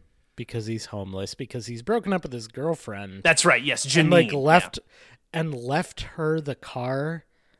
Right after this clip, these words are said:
Speaker 1: because she's claiming to be pregnant. Uh,
Speaker 2: That's
Speaker 1: thi-,
Speaker 2: right, yep, yep.
Speaker 1: this irritates me, this, this whole thing, because it turns out later on we find out that she's actually not pregnant, but he never gets his car back.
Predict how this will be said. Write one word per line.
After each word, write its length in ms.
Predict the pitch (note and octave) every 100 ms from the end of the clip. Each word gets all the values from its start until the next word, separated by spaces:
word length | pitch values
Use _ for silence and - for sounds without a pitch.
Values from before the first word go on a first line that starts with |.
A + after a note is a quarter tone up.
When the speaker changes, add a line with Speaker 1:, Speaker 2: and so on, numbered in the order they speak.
| _ _ _ _
Speaker 1:
because 300 | C#3 - D#3
she's 320 | C3 D3+ C#3 -
claiming 360 | C#3 C#3 C#3+
to 40 | C#3
be 140 | B2
pregnant. 580 | A2 C3+ E3+ F#3 F3+ F#3+ -
Uh, 60 |
Speaker 2:
That's 240 | D3 C3+ F3+
Speaker 1:
thi-, 80 | E3+
Speaker 2:
right, 160 | E3+
yep, 240 | C3+ F#3 - _
yep. 220 | C3+ - D3
Speaker 1:
this 260 | A3 - -
irritates 840 | G3 G#3 F#3+ E3+ - C3+ B2 - B2
me, 340 | G#2 F#2 F#2+ - _ -
this, 340 | C3 - - -
this 280 | D3+ D#3 -
whole 220 | D3 C3+
thing, 360 | - B2+ A#2+ A#2
because 340 | A#2 D3 C3
it 120 | C3+
turns 320 | - C#4+ G#3+ F#3+
out 340 | A3 C#3 - - - - _ -
later 320 | D#3+ D3 C#3+
on 220 | D#3 C3+
we 100 | B2
find 320 | - C3+ C3
out 160 | C3+ C3 _ _ C#3+
that 160 | C#3+ C3
she's 220 | - C3
actually 360 | F3+ - C3+ A2+
not 380 | A2+ G#3 - -
pregnant, 480 | B2+ A2 A2 G#2+ - - - -
but 100 | G#3+
he 80 | C4+
never 200 | D#4 D#4
gets 180 | C4 B3
his 120 | G3+
car 240 | C#4 D4
back. 520 | G3 G2+ G2 - -